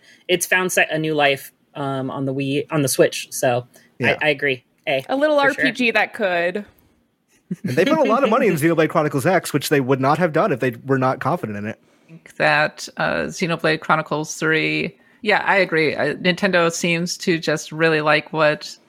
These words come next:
Speaker 4: uh, Xenoblade Chronicles brings, uh, to Nintendo Switch. Monolith Soft has consistently been a, a technical,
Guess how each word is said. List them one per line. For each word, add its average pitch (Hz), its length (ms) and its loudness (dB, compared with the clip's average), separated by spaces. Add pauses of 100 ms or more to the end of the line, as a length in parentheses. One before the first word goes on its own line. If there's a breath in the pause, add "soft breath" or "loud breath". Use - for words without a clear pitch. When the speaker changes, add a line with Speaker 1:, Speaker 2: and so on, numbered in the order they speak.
(100)
Speaker 4:
uh, 185 100 -4
Xenoblade 170 460 -4
Chronicles - 540 0
brings, - 520 -4 (460 soft breath)
uh, - 200 0
to 190 120 -6
Nintendo 175 420 0
Switch. - 380 0 (140)
Monolith 175 460 0
Soft 175 340 0
has 170 160 -4
consistently 170 640 -4
been 156 380 2 (100)
a, 156 500 -2 (680 soft breath)
a - 160 -10
technical, 185 920 2